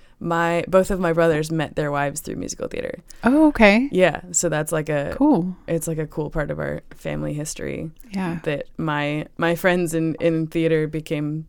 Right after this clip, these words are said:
Speaker 1: my brothers' wives. So,
Speaker 2: Mm-hmm.
Speaker 1: yeah.
Speaker 2: So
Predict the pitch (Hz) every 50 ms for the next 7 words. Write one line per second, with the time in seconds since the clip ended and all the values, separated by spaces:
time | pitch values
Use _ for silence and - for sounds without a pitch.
0 | - - - 160 160 156 151 151 151 156 156 156 156 160 156 156 - - 170 170
1 | 151 147 156 - - - - - - - 226 208 190 185 190 185 185 185 - -
2 | 170 156 156 - - - - - - - - _ - - - - - - - -
3 | - - - - - - - - - - - - - - - - 220 214 202 196
4 | 190 196 196 185